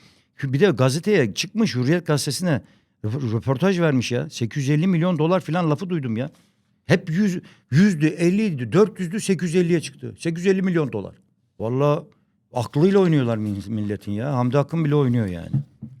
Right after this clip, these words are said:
Bak, insanların söyledikleri çok önemli ya. Ha, şimdi bak, kuçukçulara yazmışım buraya. Not almışım.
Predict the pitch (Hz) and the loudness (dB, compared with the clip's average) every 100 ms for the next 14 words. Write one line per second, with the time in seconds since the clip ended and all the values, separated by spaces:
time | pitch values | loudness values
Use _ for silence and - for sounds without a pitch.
0 | - 139 - - _ _ _ - 123 123 | 0 0 -2 -16 _ _ _ 0 2 4
1 | 143 156 180 - 135 131 - 123 - 131 | 4 6 4 4 2 2 0 -2 -2 -2
2 | 127 104 90 101 143 _ _ _ - 127 | 0 0 -4 -6 -12 _ _ _ -6 -4
3 | - 131 131 - - - - 135 127 131 | -2 -2 -2 -4 -14 -12 -2 2 4 4
4 | 123 120 110 104 92 92 82 - 120 120 | 4 2 -2 -2 -2 -4 -4 -4 -4 -2
5 | 101 87 80 | -2 -4 -8